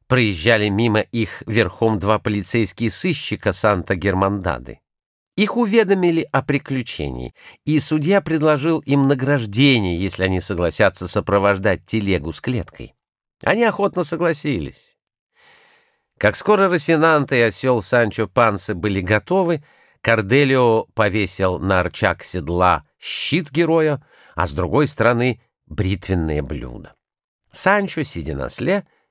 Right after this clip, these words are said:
повел коня в поводу. Трактирщица и Мариторна пришли проститься с рыцарем,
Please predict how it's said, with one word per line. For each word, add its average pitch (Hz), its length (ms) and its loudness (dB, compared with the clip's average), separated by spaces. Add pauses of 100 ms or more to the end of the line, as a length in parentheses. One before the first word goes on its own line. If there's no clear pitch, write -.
(120)
повел 147 360 0
коня 107 340 0
в - 100 -10
поводу. 67 480 -6 (1000)
Трактирщица 165 920 2
и 139 200 0
Мариторна 147 680 2
пришли 113 420 -4
проститься 104 720 -2
с - 120 -8
рыцарем, 151 540 0